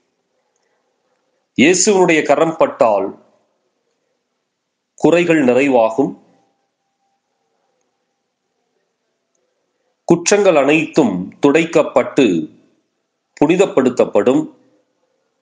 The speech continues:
தவறுகள் சீராக்கப்படும். இன்றைய நற்செய்தியில ஆண்டவர் இயேசு பார்வையற்ற இருவரை குணப்படுத்துகின்றார்.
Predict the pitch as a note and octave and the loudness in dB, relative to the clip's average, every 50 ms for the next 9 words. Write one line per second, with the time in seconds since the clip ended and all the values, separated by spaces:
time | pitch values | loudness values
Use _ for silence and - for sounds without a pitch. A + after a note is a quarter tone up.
0 | _ _ _ _ _ _ - D3 C#3+ D3+ F3+ F#3 F3 D#3+ C#3+ C#3+ C3 A2+ G#2+ G2+ | _ _ _ _ _ _ -2 -2 0 0 -2 -2 -2 -2 0 -2 0 0 -2 -4
1 | - - - _ _ _ _ _ _ _ _ _ _ - - - - F3 F#3 F#3 | -6 -12 -18 _ _ _ _ _ _ _ _ _ _ -6 -4 -2 0 0 0 2
2 | F3 D3+ - - - - - - - F2+ F#2+ F2 F2 - _ _ _ _ _ _ | 0 0 0 0 -2 -2 -2 -2 -4 -4 -4 -6 -8 -14 _ _ _ _ _ _
3 | _ _ _ _ _ _ _ _ _ _ _ _ _ _ _ _ _ _ _ _ | _ _ _ _ _ _ _ _ _ _ _ _ _ _ _ _ _ _ _ _
4 | _ _ _ _ _ _ _ _ _ _ _ _ _ _ _ _ _ _ _ _ | _ _ _ _ _ _ _ _ _ _ _ _ _ _ _ _ _ _ _ _
5 | _ _ _ _ _ _ _ _ _ _ _ _ - C3+ C#3+ D3+ D#3 D#3 D3+ D#3 | _ _ _ _ _ _ _ _ _ _ _ _ -4 -2 0 0 0 0 0 -2
6 | A3 G#3+ - - A3 G3+ F#3 E3 C#3+ C#3+ C#3 C3+ C3 D#3+ D3+ A2+ F2 E2+ F2 - | -2 -2 -2 0 0 0 0 0 0 2 0 2 2 0 0 0 -2 -4 -6 -10
7 | - - _ _ _ _ _ _ _ _ _ _ _ _ B2+ C#3+ D3 C#3 C#3+ C#3 | -14 -20 _ _ _ _ _ _ _ _ _ _ _ _ -2 -2 0 0 0 0
8 | C#3 C#3 D#3 F3+ F3 - - F3 A#2 F2+ G2+ C#3 F3 - - _ _ _ _ _ | 0 0 0 0 0 0 2 2 2 2 -2 -4 -8 -10 -18 _ _ _ _ _
9 | _ _ _ _ _ _ _ _ _ _ _ _ _ _ _ _ _ _ _ _ | _ _ _ _ _ _ _ _ _ _ _ _ _ _ _ _ _ _ _ _
10 | _ _ E3 E3+ G3 A3 A3 G#3+ A3 G3+ F#3+ G3+ - G3+ E3+ D3+ D3 C#3 C#3 C3 | _ _ -2 0 0 0 0 0 0 0 -2 0 0 0 2 2 4 2 2 2
11 | C3 B2 - A#2+ A#2+ C3 C3+ - A2 A2 - - G2+ F2 G2 F#2 F2 E2+ F#2 F2 | 2 0 0 2 0 0 0 0 -4 -4 -4 -6 -8 -6 -4 -4 -2 0 0 0
12 | E2 | -2